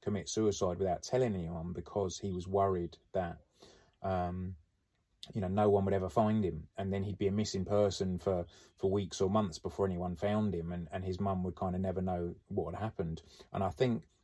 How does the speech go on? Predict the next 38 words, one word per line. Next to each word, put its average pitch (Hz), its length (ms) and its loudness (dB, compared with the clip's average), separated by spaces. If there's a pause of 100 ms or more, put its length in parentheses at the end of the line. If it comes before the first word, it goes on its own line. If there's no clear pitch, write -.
(160)
thankfully, 120 440 2
at - 80 -6
this 107 160 -2
point, 87 320 -2
his 92 180 -4
mum 92 400 0 (400)
had 104 160 0
already 98 560 4 (400)
gone 95 240 0
so 90 240 0
far 90 400 4
down 90 240 -2
the 87 80 -4
kind 87 240 -6
of 82 60 -6
dementia 92 480 -4
route 82 340 -4
that 92 160 -4 (320)
she - 160 -10
didn't 87 300 -2
actually 90 400 -6
know, 87 480 -4 (560)
uh, 82 440 -4
you 92 120 -6
know, 80 120 -6
too 92 220 -6
much 87 240 -4
what 82 80 0
was 87 100 -10
going 87 260 -4
on. 85 180 -4
So 90 120 -6
that 92 200 0
was 85 100 -10
very 82 240 -6
much 80 220 -8
a - 20 -10
blessing. 82 460 -8